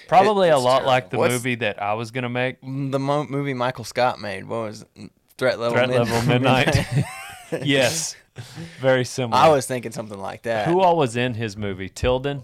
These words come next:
Speaker 1: Yes, it's very similar. Tilden
Speaker 2: Who?
Speaker 1: Hooper was in it. Didn't, wasn't Tilden in the movie?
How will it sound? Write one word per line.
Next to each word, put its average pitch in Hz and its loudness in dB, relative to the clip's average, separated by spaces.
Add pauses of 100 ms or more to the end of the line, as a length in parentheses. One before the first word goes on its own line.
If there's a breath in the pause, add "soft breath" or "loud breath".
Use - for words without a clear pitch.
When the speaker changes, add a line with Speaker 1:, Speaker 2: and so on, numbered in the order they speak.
Speaker 1:
Yes, 123 -6
it's 135 -14
very 131 -6
similar. 92 -14 (400)
Tilden 135 0
Speaker 2:
Who? 117 -2
Speaker 1:
Hooper 120 -4
was 110 -8
in 110 -8
it. 110 -10 (960)
Didn't, 135 -6
wasn't 123 -4
Tilden 123 -2
in 117 -6
the 117 -8
movie? 120 -8